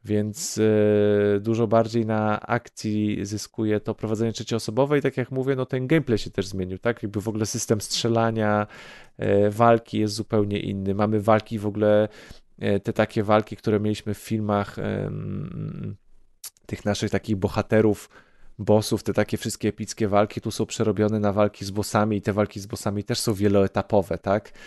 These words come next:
E, wieloetapowe, wyreżyserowane, gdzie te etapy między sobą przechodzą z najazdami kamery, e, z przejściami, z przerywnikami filmowymi, więc z-, jakby prowadzenie akcji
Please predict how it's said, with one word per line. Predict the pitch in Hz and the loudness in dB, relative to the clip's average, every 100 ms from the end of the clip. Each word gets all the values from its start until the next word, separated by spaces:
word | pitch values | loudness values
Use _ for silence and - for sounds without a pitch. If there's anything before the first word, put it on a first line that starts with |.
| - - - | -20 -20 -6
E, | 110 98 101 | 0 2 2
wieloetapowe, | 98 110 110 107 101 110 107 110 | 2 4 4 4 0 2 2 0
wyreżyserowane, | 95 107 104 98 92 110 101 107 107 107 | 4 4 4 0 -2 0 0 2 2 0
gdzie | 98 101 | -4 -4
te | 107 | 0
etapy | 98 - 104 104 | 0 0 -4 -4
między | 104 101 98 | -6 -6 -6
sobą | 107 104 | -2 -2
przechodzą | 101 - 104 107 104 104 104 - - - - | -2 -4 -2 0 2 2 2 -2 -20 -20 -18
z | 98 | -6
najazdami | 101 104 104 98 107 107 | 2 4 4 4 4 2
kamery, | - 107 110 113 110 107 104 104 - - _ | 0 2 4 6 6 6 4 2 -4 -20 _
e, | 95 101 98 98 | -8 -4 -2 -4
z | |
przejściami, | - - 107 - 120 113 110 | -6 -2 -2 -2 0 0 -2
z | 104 | -6
przerywnikami | - 110 98 107 - 110 107 | -4 -4 -4 -4 0 0 0
filmowymi, | - 101 92 92 95 - 95 | -2 -4 -2 -2 -4 -6 -6
więc | 101 95 - - | -6 -6 -10 -12
z-, | - 101 - - | -12 -14 -14 -12
jakby | - 101 107 101 _ - - | -10 -4 -2 -2 _ -20 -8
prowadzenie | - 104 107 120 117 110 - | -4 0 0 0 -2 -2 -2
akcji | 117 - - 113 135 | -4 -4 -4 0 -2